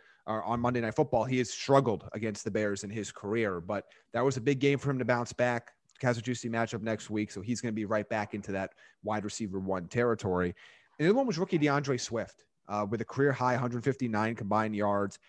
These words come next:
I hope the Lions continue to pound him. I hope that this, this wor-, this shift in workload and snap count that we've seen over the last couple weeks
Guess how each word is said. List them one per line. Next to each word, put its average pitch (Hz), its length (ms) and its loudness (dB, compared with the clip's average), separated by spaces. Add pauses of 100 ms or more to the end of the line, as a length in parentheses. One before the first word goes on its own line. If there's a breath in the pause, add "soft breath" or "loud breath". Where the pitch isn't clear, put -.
(140)
I 123 100 -2
hope 175 380 6
the 190 120 8
Lions 156 400 2
continue 127 480 -2
to 117 100 -2
pound 107 380 -4
him. 82 120 -6
I 85 160 -8
hope 156 260 4
that 143 180 2
this, 143 180 -2
this - 400 0
wor-, 120 200 2
this 143 180 2
shift 190 320 2
in 170 100 0
workload 156 480 4
and 123 80 -2
snap 143 320 -2
count 117 280 -4
that 110 100 -8
we've 127 180 -4
seen 156 320 -4
over 143 140 0
the 135 80 -2
last 131 240 0
couple 139 260 -6
weeks 135 400 0